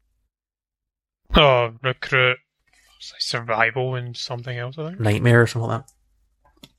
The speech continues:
Speaker 2: that.
Speaker 1: Yeah. Um,
Speaker 2: So you got three difficulties. And even on, we,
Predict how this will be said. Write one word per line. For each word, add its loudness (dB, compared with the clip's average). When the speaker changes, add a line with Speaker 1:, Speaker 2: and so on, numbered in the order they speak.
Speaker 2:
that. 2
Speaker 1:
Yeah. 6
Um, -10
Speaker 2:
So 2
you 6
got 2
three 2
difficulties. 4
And 0
even 4
on, 4
we, -2